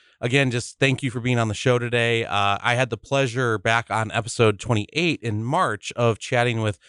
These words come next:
uh, Josh Koenig. And so, uh, just, we appreciate you jumping on the show again here on episode forty-five. And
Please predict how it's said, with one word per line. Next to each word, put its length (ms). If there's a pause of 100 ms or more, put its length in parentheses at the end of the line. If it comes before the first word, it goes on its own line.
(240)
uh, 240
Josh 480
Koenig. 560
And 420
so, 360
uh, 420 (100)
just, 260 (360)
we 180
appreciate 460
you 100
jumping 320
on 80
the 60
show 180
again 240
here 220
on 100
episode 460
forty-five. 760
And 220